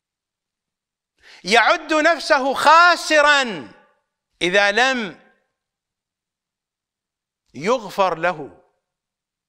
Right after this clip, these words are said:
لأي شيء، لعملية اجتهاد كانت مقدمة لدعاء وليس لتأسيس دين.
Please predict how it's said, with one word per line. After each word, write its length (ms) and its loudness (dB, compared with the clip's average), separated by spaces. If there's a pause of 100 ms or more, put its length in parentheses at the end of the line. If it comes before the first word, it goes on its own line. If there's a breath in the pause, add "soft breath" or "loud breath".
(1400)
لأي 400 0
شيء، 560 -6 (680)
لعملية 840 -2
اجتهاد 760 -2 (3000)
كانت 380 -2
مقدمة 680 -6
لدعاء 1040 -4 (360)
وليس 360 -4
لتأسيس 680 -8
دين. 480 -16